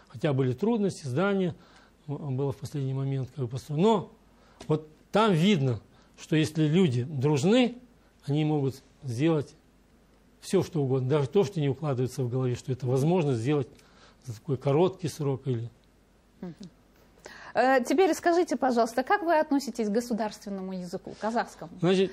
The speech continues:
Speaker 1: э,
Speaker 2: Э, есть, э, вот именно в том селе, где вы родились, э, где проживает, э, большинство греков,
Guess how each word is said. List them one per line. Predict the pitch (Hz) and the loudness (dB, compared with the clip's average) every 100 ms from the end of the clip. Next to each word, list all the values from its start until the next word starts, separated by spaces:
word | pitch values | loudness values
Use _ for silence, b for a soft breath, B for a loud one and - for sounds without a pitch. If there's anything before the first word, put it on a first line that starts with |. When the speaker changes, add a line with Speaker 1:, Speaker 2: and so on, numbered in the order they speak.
| - | -2
Speaker 1:
э, | 180 220 226 233 226 | 0 4 4 2 2
Speaker 2:
Э, | |
есть, | 240 415 440 - | 4 4 2 -2
э, | 226 226 | 2 4
вот | 226 240 240 | 4 2 2
именно | 254 247 240 233 | 2 4 4 2
в | - | 0
том | 240 | 0
селе, | 220 254 262 392 403 | 0 0 2 2 4
где | 262 226 | 4 4
вы | 226 | 4
родились, | 233 226 247 320 339 - | 2 2 2 2 0 -4
э, | 202 196 | -4 -2
где | 190 220 | -2 -2
проживает, | 220 208 220 226 226 214 208 | -2 -4 0 2 2 0 -2
э, | 202 | -2
большинство | 202 220 233 - 208 | -2 -4 -6 -4 -2
греков, | 190 196 202 359 | 2 0 0 -2